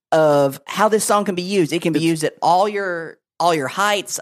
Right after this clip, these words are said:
Speaker 1: all your sweet love, and it can also be used in your times of downer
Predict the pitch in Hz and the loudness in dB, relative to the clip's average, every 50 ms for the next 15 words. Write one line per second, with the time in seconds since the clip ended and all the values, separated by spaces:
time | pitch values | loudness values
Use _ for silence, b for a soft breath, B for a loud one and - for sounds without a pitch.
0 | - - 156 151 151 147 139 127 120 123 151 - - - 208 208 226 233 220 - | -2 0 2 2 2 0 -2 -4 -6 -8 -8 -8 -8 -8 -6 -4 -6 -6 -6 -6
1 | 185 180 190 190 190 185 - - 185 196 190 202 190 208 233 - 269 202 208 202 | -2 0 2 2 0 -2 -4 -6 -4 -2 0 0 0 0 0 -2 -4 -4 -4 -4
2 | 202 202 202 196 B B B B B 190 202 202 190 208 196 180 175 - 240 202 | -4 -6 -10 -14 B B B B B -10 -8 -4 -4 -4 -2 -2 -4 -4 -2 -2
3 | 196 196 190 175 180 160 151 156 170 175 180 180 175 175 165 165 160 151 | -2 -2 -4 -6 -8 -8 -4 -4 -2 -2 -2 -2 -2 -4 -4 -4 -4 -6